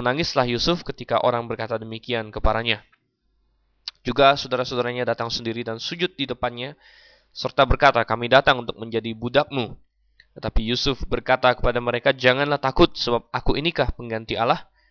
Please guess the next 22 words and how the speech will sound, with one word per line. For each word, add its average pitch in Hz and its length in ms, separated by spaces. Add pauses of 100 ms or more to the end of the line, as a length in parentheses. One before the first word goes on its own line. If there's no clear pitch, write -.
(440)
Memang 151 400
kamu 123 160
telah 123 240
mereka-rekakan 135 1120
yang 123 240
jahat 127 400
terhadap 117 240
aku, 160 400 (520)
tetapi - 280
Allah 131 320
telah 120 240
mereka-rekakannya 127 1400
untuk 117 320
kebaikan, 117 400 (320)
dengan 110 240
maksud 127 320
melakukan 120 560
seperti 120 720
yang 113 160
terjadi 110 400
sekarang 110 480
ini, 120 160